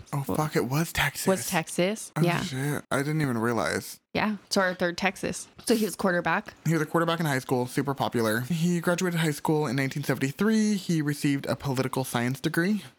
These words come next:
Speaker 2: Oh, shit. Okay.
Speaker 1: He went to Texas Tech University, and he went to the School of Law, and he graduated in nineteen seventy-nine. He was a lawyer. So homeboy was smart. He married a girl named Karen, and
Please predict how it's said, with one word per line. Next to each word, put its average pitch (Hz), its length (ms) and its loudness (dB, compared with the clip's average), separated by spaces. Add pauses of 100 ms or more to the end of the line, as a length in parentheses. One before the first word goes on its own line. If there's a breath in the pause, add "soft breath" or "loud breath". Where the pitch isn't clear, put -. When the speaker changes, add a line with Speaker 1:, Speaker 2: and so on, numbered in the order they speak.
Speaker 2:
Oh, 196 200 0
shit. 214 380 0
Okay. 202 260 -6
Speaker 1:
He 143 320 0
went 135 160 -2
to 143 100 -10
Texas 143 420 -2
Tech - 260 -2 (380)
University, 143 840 0 (140)
and 135 800 0
he 147 140 0
went 135 120 0
to 143 60 -2
the 131 80 0
School 143 300 0
of 131 100 -2
Law, 120 480 2
and 135 220 0
he 135 140 0
graduated 127 480 0
in 127 60 0
nineteen 123 300 -2
seventy-nine. 123 520 0
He 135 80 0
was 127 100 -2
a 120 60 0
lawyer. 113 340 0 (140)
So 143 580 0 (160)
homeboy 165 320 2
was 143 140 -2
smart. 80 340 -2
He 165 180 0
married 156 680 0 (340)
a 143 80 2
girl 131 160 0
named 127 160 0
Karen, 190 640 0 (180)
and 135 680 0